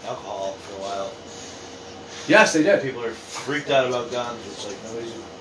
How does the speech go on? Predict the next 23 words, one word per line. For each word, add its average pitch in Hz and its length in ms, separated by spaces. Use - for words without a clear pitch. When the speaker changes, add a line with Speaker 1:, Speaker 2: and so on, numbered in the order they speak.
Speaker 1:
I 90 40
don't - 120
know, - 160
it's, - 80
Speaker 2:
Was 147 140
that, 294 300
Speaker 1:
it's, - 240
it's 117 200
Speaker 2:
did 165 140
they, 196 200
was 160 200
Prohibition 214 640
a 143 340
amendment 147 520
to 139 140
the 147 80
Constitution? 143 760
Speaker 1:
Mm, - 1700
it 92 40
was, - 220
Speaker 2:
I 147 80
don't 185 120
either. 175 180